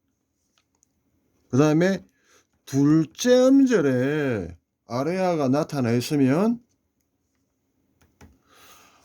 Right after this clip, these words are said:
아로도 해석이 되지만 주로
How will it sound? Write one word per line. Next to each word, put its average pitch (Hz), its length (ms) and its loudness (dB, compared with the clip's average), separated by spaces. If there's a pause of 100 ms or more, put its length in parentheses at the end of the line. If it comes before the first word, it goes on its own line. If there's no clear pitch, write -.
(100)
아로도 185 580 2
해석이 160 400 -4
되지만 127 960 -2
주로 202 540 0